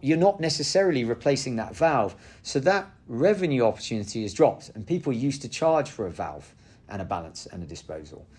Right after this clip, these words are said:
Um, so that's revenue that's being lost. And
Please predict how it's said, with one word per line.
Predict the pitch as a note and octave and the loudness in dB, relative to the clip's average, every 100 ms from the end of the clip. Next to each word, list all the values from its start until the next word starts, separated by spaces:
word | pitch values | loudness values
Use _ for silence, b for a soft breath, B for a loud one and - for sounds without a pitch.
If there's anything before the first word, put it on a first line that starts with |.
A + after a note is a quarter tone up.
| b b b | b b b
Um, | - A2 A2 A2 A2+ - | -4 -2 0 -2 -6 -8
so | - B2+ | -6 -2
that's | A2+ E3+ G#3 - | 2 2 0 -2
revenue | C#3 C#3 C#3 A#2+ | 0 2 0 -2
that's | A2+ - | -4 -6
being | A2+ G#2+ | -6 2
lost. | B2+ C3 G2 - | 4 4 2 -4
And | A2+ A2+ | -4 -4